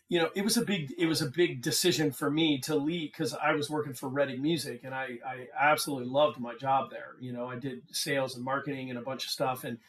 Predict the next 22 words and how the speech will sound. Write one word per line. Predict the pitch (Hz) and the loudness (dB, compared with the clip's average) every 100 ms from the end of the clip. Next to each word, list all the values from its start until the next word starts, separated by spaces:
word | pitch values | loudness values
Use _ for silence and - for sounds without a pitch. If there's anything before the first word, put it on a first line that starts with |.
| _ - _ _ | _ -20 _ _
and, | 147 143 131 120 - - - | 0 2 2 -2 -6 -20 -8
and | 151 | -4
it | 160 | -2
was, | 175 - - _ _ _ _ _ - | -2 -4 -6 _ _ _ _ _ -4
it | 156 | -2
was | 143 | -2
comfortable, | - 196 - 135 120 - _ - | 2 2 2 -4 -4 -14 _ -6
you | 135 | -4
know? | 127 139 156 | 2 2 2
And, | 151 143 139 131 - - _ - | 2 2 4 0 -6 -20 _ -4
um, | 143 139 135 131 - _ | 2 4 4 2 -6 _
and, | 156 147 | -2 0
and | 147 | 4
I'll | 143 | 2
tell | - 180 | 4 4
you | 165 143 | 4 4
real | 147 | 2
quick | - 190 180 | 2 -2 2
how | 156 156 | 4 6
that | 151 - | 2 -2
came | 170 170 | -2 0
about. | 127 123 156 160 131 | 0 4 6 6 4